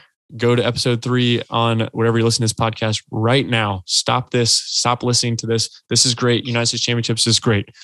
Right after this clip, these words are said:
Listen to the chat we had with, with Craig, the founder, creator, designer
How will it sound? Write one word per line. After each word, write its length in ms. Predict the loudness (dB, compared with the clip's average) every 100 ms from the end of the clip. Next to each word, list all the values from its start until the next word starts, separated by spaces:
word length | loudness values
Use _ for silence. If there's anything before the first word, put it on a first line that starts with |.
| -18 -18 _ _ -10
Listen 320 | 0 2 4 4
to 360 | 4 4 2
the 100 | 0 -6 -4
chat 240 | -2 0
we 80 | 0
had 140 | 0
with, 300 | 2 0 -2
with 140 | -8 -4
Craig, 400 | 0 2 2 -4 -10 -4
the 80 | 0
founder, 400 | 2 2 2 0
creator, 320 | -2 -2 -2
designer 520 | -2 -2 0 0 -2